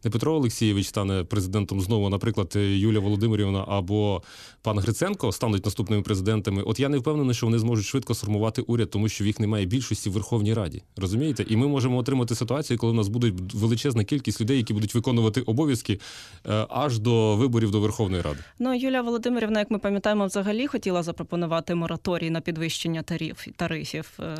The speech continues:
Speaker 2: скільки відсотків, е, в цій тезі маніпуляції?
Speaker 1: Е, маніпуляція, звичайно, є. Е, ціна має бути така, е, яка має покривати збитки компанії "Нафтогаз". Тобто на-, компанія "Нафтогаз" не має дотуватися з бюджету.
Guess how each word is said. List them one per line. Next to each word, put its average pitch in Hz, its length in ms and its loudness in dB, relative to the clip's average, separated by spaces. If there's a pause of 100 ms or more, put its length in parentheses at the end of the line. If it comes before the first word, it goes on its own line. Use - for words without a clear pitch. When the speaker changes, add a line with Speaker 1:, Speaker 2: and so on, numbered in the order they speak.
Speaker 2:
скільки - 580 -6
відсотків, 165 720 -10
е, 160 160 -8
в 156 160 -16 (100)
цій 165 440 -6 (100)
тезі 180 340 -2
маніпуляції? 160 840 -6 (880)
Speaker 1:
Е, 104 400 2
маніпуляція, 151 640 2
звичайно, 123 460 0
є. 98 160 2
Е, 98 680 0
ціна 147 340 0
має 127 260 2
бути 113 220 -2
така, 156 420 -2
е, 107 160 2
яка 117 440 0
має 117 280 0
покривати 113 500 0
збитки 101 340 -2
компанії 107 380 0
"Нафтогаз". 95 520 -4 (100)
Тобто 113 320 2
на-, 113 100 2
компанія 117 380 0
"Нафтогаз" 110 520 -2
не 113 120 4
має 123 240 2
дотуватися 110 520 0
з 90 60 -4
бюджету. 87 440 -4